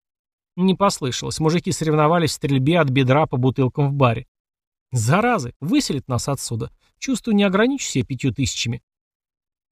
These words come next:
Спустившись вниз, Бур сразу углядел злобного администратора, который крутился вокруг ожидающих его безопасников.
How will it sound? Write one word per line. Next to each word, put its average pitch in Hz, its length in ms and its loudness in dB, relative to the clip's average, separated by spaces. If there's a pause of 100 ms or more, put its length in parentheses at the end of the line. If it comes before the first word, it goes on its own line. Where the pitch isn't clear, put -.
(240)
Спустившись - 680 -2
вниз, 165 280 2
Бур 147 240 0
сразу 151 360 2
углядел 139 360 4
злобного 131 400 2
администратора, 139 680 2
который 127 280 -2
крутился 160 520 0
вокруг 156 320 0
ожидающих 131 580 2
его 135 160 2
безопасников. 120 760 -2